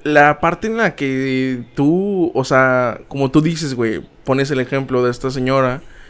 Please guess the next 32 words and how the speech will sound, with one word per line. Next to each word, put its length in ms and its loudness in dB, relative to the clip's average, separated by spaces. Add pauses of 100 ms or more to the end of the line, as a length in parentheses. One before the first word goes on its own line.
(220)
eh, 180 -4
con 160 -2
esta 240 4
violación 480 2
que 100 0
menciona. 560 0 (1300)
Cada 280 6
quien, 380 2 (300)
si 160 -4
estás 240 6
yendo 260 6
a 100 10
un 560 2
coach 300 4
de 100 2
vida 300 4
o 120 0
que 100 -2
necesitas 420 -6
consejos, 640 -2 (520)
es 140 -2
porque 280 2
realmente 880 2
tú 140 -6
sientes 520 -2
o 40 -4
tú 180 -2
ya 160 2
sabes 260 0
cuál 220 -4
es 80 -8
tu 120 -12